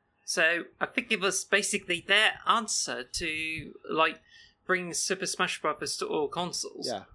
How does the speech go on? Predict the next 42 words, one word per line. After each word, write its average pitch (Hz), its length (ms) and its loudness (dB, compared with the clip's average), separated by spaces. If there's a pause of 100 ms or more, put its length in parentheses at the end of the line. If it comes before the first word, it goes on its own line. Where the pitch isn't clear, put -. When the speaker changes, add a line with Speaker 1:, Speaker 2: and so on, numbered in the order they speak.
(260)
Speaker 1:
Only 180 260 4
you 156 180 -2
replace 151 400 -2
Nintendo 156 440 -2
characters 123 680 -4
with 131 220 -2 (240)
peop-, 156 240 -8 (400)
like, 139 260 0
characters 143 420 2
from 135 200 -6
Warner 139 200 -2
Media. 165 600 -6
Speaker 2:
Exactly. 117 560 -8 (280)
I 156 140 4
think 196 300 -4
it's, - 480 -6 (640)
if 185 160 -2
you, 240 320 0
uh, 196 340 2
if 185 120 -4
you 214 80 -4
don't 226 160 2
own 196 160 2
a 165 60 2
Switch, 117 420 -4
which 127 220 -6
I, 135 80 -2 (180)
I 143 40 -2
imagine 143 360 0
most 131 220 -2
people 120 220 -6
own 117 140 -4
Switches 110 400 -8
'cause 110 320 -10
just 117 300 -14
it's, - 300 -18 (420)
it's - 280 -12 (100)
just - 180 -12
such 135 180 -8
a 131 60 -12
big 120 180 -6
console, 120 460 -6